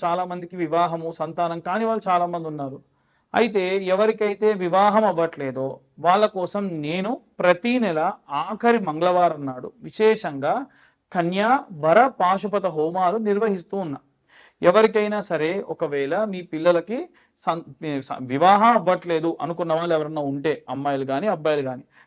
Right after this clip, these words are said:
అమ్మాయిలకైతేనేమో వరపాశుపతం, అబ్బాయిలకైతే కన్యా పాశుపతం. ఏంటి పాశుపతం అంటే చక్కెర తీసుకొని స్వామివారి పైన అభిషేకం చేస్తూ ఉంటాం.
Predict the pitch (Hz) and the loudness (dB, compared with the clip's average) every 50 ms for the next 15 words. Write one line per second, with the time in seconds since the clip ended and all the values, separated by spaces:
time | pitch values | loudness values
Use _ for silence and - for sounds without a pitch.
0 | _ - - 147 180 208 226 240 233 226 208 214 208 196 202 196 196 190 185 185 | _ -8 -6 -2 0 2 2 4 2 2 0 0 -2 -2 -2 -2 -2 -4 -4 -4
1 | 185 208 233 262 262 220 185 190 202 202 202 190 170 - 156 143 143 135 - _ | -2 0 2 2 2 2 2 2 4 4 2 0 0 -2 -8 -12 -12 -14 -16 _
2 | _ _ _ - 151 147 170 214 220 214 214 190 185 180 175 - 180 196 240 226 | _ _ _ -10 -8 2 6 6 6 6 4 0 -4 -6 -6 -4 -4 -2 -2 -2
3 | 214 196 196 196 190 185 175 170 160 147 - - 147 147 143 - _ _ _ _ | -2 -2 -2 -2 -4 -2 -2 -4 -4 -4 -8 -10 -12 -12 -14 -16 _ _ _ _
4 | _ _ - 208 233 254 262 214 214 233 220 196 208 190 185 180 175 180 170 165 | _ _ -2 0 0 0 0 -2 -4 -6 -4 -2 -2 -2 -2 -4 -6 -8 -8 -6
5 | 165 156 147 147 - 196 214 214 - - 196 - - 254 254 247 214 220 214 - | -6 -8 -10 -6 -4 -4 -4 -4 -4 -6 -6 0 2 4 4 4 2 -4 -10 -10
6 | - 196 190 214 226 226 - 185 175 180 202 196 202 202 196 190 - 170 175 208 | -8 -8 -6 -6 -6 -6 -4 -2 -2 -2 0 0 0 0 0 -2 -6 -6 -6 -4
7 | 208 185 175 165 180 175 170 180 175 165 160 156 - - 180 190 175 147 135 - | -4 -6 -6 -6 -8 -6 -6 -6 -6 -8 -8 -10 -10 -8 -8 -8 -8 -8 -10 -14